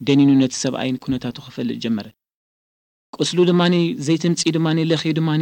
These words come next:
ሰፈፎ፣ ብጨርቂ ገይሩ ኣሲሩ ድማ ኣብ ኣድጉ ጽዒኑ ድማ ናፍታ ጥቕኦ ዘላ ከተማ ሒዝዎ ኸደ።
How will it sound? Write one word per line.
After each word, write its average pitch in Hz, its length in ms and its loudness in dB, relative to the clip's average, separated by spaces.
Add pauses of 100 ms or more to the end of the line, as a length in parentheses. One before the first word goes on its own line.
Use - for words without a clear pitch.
ሰፈፎ፣ 151 360 -4 (480)
ብጨርቂ 165 340 0
ገይሩ 165 220 2
ኣሲሩ 156 300 -2
ድማ 165 180 0
ኣብ 151 120 -2
ኣድጉ 156 260 -2
ጽዒኑ 147 300 -2
ድማ 156 200 0
ናፍታ 151 300 -2
ጥቕኦ 160 240 -6
ዘላ 143 220 -2
ከተማ 143 300 -6
ሒዝዎ 170 240 -4
ኸደ። 120 160 -6